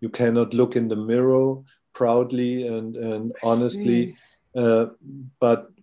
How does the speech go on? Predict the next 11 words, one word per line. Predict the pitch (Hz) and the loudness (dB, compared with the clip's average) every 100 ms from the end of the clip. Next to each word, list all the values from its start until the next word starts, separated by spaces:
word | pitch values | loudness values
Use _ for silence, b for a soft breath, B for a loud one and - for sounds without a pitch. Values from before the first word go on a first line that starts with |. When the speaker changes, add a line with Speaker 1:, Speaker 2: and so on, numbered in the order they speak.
| - | 0
Speaker 1:
but | 117 - | 0 -2
seeing, | - 113 120 120 135 | -4 -2 0 -2 -4
"Okay, | 123 120 120 - 123 123 117 | 2 2 2 0 0 2 0
I'm | 113 117 120 | -2 -4 -4
the | 120 | -4
winner | 113 127 135 | -2 -2 0
on | 120 113 | -2 -4
the | 113 | -4
outer | 110 120 117 | -2 -4 -6
side, | 107 131 131 117 110 | -4 0 2 2 -2
but | 117 110 | -6 -8